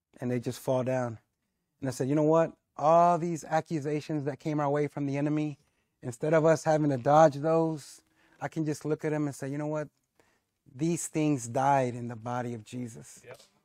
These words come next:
Speaker 1: And what you're saying about us doesn't have a voice anymore. We may still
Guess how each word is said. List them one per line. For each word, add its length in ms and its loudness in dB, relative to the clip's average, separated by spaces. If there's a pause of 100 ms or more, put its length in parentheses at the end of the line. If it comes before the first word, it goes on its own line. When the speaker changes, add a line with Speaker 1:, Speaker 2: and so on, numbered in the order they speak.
(140)
Speaker 1:
And 220 -2
what 220 10
you're 340 6
saying 380 2
about 320 8
us 400 2 (480)
doesn't 320 2
have 200 2
a 80 2
voice 460 -4
anymore. 560 -2 (460)
We 320 4
may 260 8
still 600 8